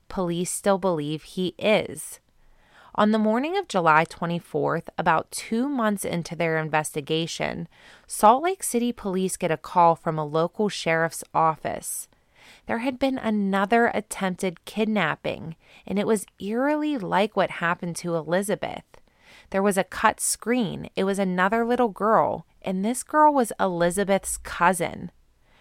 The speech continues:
Early that morning, around three A M,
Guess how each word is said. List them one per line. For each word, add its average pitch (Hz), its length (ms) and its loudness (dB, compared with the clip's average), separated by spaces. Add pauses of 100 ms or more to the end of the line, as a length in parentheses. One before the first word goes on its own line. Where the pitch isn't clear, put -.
(320)
Early 277 300 4
that 415 220 0
morning, 175 460 0
around 180 380 2
three 165 340 -2
A 185 200 2
M, 156 340 0